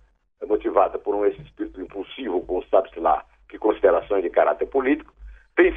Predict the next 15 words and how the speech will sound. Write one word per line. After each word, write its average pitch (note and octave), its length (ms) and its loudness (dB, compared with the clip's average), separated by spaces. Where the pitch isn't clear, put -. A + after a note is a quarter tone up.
sido C3 220 4
até C3 200 6
aqui B2 220 2
uma C#3+ 140 4
coleção D3 680 4
de C3+ 80 0
improvisos. G2 540 2
Eu E3 140 8
aproveito E3 360 0
para - 140 6
ler D3 120 0
o D3 60 2
último C#3+ 380 0
parágrafo. D2 340 0
Assim, G3+ 600 2